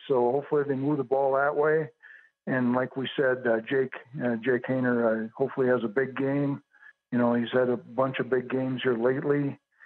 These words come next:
and, uh, made a big improvement with this team, and, uh, definitely like the total here over four, fifty-four and a half. And the weather's supposed to be good in, in Reno, and, uh, hopefully the Wash-,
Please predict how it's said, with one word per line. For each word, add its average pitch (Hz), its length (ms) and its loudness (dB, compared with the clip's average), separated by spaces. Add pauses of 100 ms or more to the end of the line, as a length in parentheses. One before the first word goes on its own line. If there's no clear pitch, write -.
(320)
and, 117 260 2
uh, 113 120 2
made 120 260 0
a 117 120 2 (240)
big 147 200 0
improvement 147 640 0 (680)
with 120 140 -4
this 135 140 2 (140)
team, 151 340 2
and, 117 280 0
uh, 107 400 0 (320)
definitely 139 380 0
like 123 240 0
the 117 100 -6 (100)
total 127 300 2
here 131 180 2
over 131 280 2 (120)
four, 147 160 -4 (160)
fifty-four 143 480 0
and 131 100 2
a - 20 2
half. 143 280 2
And 139 120 -4
the 123 40 0
weather's 165 340 0
supposed 175 240 -2
to 160 60 -12
be 156 100 2
good 156 240 0
in, 135 180 -4 (440)
in 143 100 2
Reno, 143 640 2
and, 131 240 -4
uh, 117 200 2
hopefully 143 380 0
the 123 120 2
Wash-, 127 540 0